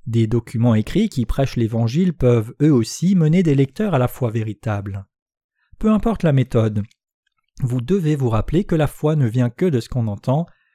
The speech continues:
et ce qu'on entend en prêchant la bonne nouvelle. Si vous avez foi dans la parole de Dieu dans votre cœur, alors vous saurez que vous êtes un vrai chrétien.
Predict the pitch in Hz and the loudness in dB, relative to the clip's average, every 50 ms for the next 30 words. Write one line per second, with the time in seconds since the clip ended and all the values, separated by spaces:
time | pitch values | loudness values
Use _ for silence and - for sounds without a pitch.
0 | _ _ - - 156 - - 165 160 - 185 165 165 170 165 - - 131 135 147 | _ _ -6 -4 -2 -2 -2 -2 0 2 2 4 4 2 2 0 -2 -2 -2 -2
1 | 170 - _ - 147 147 139 - - 160 147 - - 196 196 165 123 113 113 113 | -4 -8 _ -4 -4 -4 -2 -2 -2 -4 -4 -2 -2 0 0 0 0 0 0 0
2 | 117 113 110 104 95 98 98 95 92 98 98 95 - _ _ _ _ _ _ _ | 0 -2 -2 -4 -4 -4 -4 -6 -6 -10 -14 -16 -16 _ _ _ _ _ _ _
3 | _ _ _ _ _ _ _ _ _ - - 165 156 170 170 180 180 180 190 - | _ _ _ _ _ _ _ _ _ -10 -6 -2 0 2 2 2 2 2 0 -2
4 | - - 233 233 202 175 151 143 127 - 131 120 117 131 120 113 117 104 110 139 | -2 -4 -6 -4 -2 0 0 0 0 0 -2 0 0 0 0 0 -2 -2 -2 -2
5 | 175 175 143 123 110 110 - - - 107 - - 135 143 160 175 180 - - - | 0 0 0 0 0 -2 -4 -6 -8 -8 -4 -2 0 0 2 0 -2 -4 -10 -20
6 | _ _ _ _ _ - - 175 175 175 185 185 170 160 147 - - 175 160 180 | _ _ _ _ _ -8 -2 0 2 2 2 2 0 -2 -4 -4 -2 -2 0 0
7 | 190 - - 139 127 120 113 113 151 - - 123 117 110 117 117 113 - - - | -2 -2 -2 -2 -2 -2 -2 -4 -4 -4 -2 -2 -2 -2 -2 -4 -4 -4 -6 -8
8 | 117 - - - 113 104 104 | -8 -8 -8 -8 -8 -8 -8